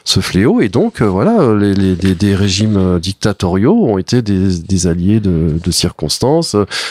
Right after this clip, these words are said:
l'otan a eu ses bases en Espagne, par exemple. Voilà. Et donc, euh, voilà, il y a des alliés objectifs, euh, fascistes, et puis, euh, voilà, anglais, français, allemands, et cetera.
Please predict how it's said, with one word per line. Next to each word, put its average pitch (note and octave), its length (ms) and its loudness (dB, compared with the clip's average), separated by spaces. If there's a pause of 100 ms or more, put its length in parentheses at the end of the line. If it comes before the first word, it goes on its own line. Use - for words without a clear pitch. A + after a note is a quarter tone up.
(140)
l'otan A2+ 480 0
a G2+ 120 0
eu G2+ 100 -2
ses G2+ 200 -2
bases G2+ 280 0
en F2+ 140 -2
Espagne, A2+ 640 -2
par F2 220 -4
exemple. F#2 600 -2
Voilà. G2+ 400 0
Et F#2+ 80 -2
donc, A2+ 300 -2
euh, F#2 380 2 (380)
voilà, F3 200 0
il F#2 60 -4
y G2+ 40 2
a G2 40 0
des F#2+ 200 -2
alliés G#2 300 0
objectifs, G2 720 0
euh, F#2 480 2 (960)
fascistes, F2+ 580 -2
et - 80 0
puis, E2 360 -6
euh, - 140 -6 (320)
voilà, G1+ 320 -4
anglais, C2 540 -2
français, D#2 540 -4
allemands, E2 260 -2
et - 40 -6
cetera. - 400 -4